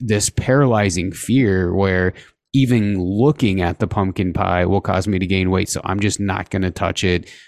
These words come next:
I'm gonna create these really, really strict, rigid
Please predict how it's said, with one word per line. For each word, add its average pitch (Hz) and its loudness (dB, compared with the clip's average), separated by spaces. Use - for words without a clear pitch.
I'm 98 0
gonna 101 2
create 101 0
these 95 0
really, 104 4
really 98 2
strict, - -2
rigid 95 0